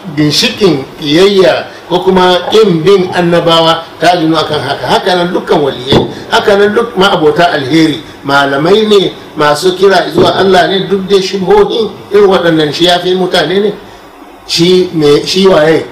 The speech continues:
Ko kuma shi wane ne? Balle a saurare shi, ko a ji maganar shi. To haka aka yi wa Nuhu. Nuhu ya zauna shekaru dubu ba,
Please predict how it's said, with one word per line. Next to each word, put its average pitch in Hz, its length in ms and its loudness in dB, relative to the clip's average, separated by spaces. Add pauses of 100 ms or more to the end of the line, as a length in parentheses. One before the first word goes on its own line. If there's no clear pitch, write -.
(640)
Ko 156 100 -2
kuma 170 160 0
shi 180 120 2
wane 165 360 4
ne? 151 140 0 (600)
Balle 143 260 0
a 139 180 -2
saurare 135 520 -4
shi, 131 120 -14 (260)
ko 143 80 -2
a 147 100 2
ji 151 100 0
maganar 147 400 2
shi. - 120 -12 (400)
To - 60 -10
haka 165 480 -2
aka 156 200 -2
yi 143 60 2
wa 143 140 0
Nuhu. 127 300 -8
Nuhu 190 460 2 (180)
ya 160 200 4
zauna 156 300 0
shekaru 131 480 -6
dubu 165 300 0
ba, 160 300 0